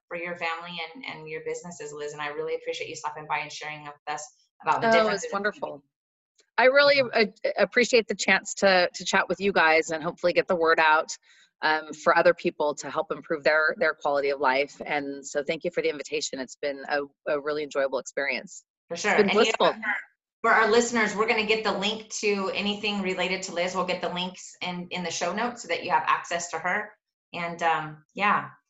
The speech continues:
Speaker 1: make sure that everybody has the opportunity to reach out if they want more information, or if they wanna get some product, or if they even wanna get their laundry picked up and
Speaker 2: Yep.
Speaker 1: delivered.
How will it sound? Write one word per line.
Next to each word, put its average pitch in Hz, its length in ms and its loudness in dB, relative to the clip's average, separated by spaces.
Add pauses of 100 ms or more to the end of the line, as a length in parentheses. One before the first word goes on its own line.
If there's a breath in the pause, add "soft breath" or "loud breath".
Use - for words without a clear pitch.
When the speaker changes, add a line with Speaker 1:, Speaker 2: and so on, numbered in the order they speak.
(120)
Speaker 1:
make 165 200 -6
sure 185 120 -6
that 170 160 -2
everybody 165 420 -4
has 165 180 -8
the 165 100 -2
opportunity 160 480 -8
to 147 80 -10
reach 156 240 -10
out 147 160 -4
if 143 140 -12
they 143 200 -8
want 147 220 -6
more 151 160 -6
information, 185 500 -8
or 156 120 -6
if 170 80 -10
they 165 80 -4
wanna 151 180 -8
get - 140 -16
some 147 180 -20
product, 175 320 -4 (400)
or 262 140 4
if 320 160 -2
they 320 60 -2
even 269 280 -2
wanna 233 160 2
get 220 140 0
their 208 120 -2
laundry 180 340 0
picked 151 260 -6
up 135 160 -4 (140)
and 143 340 -4
Speaker 2:
Yep. 202 140 6
Speaker 1:
delivered. 131 240 -8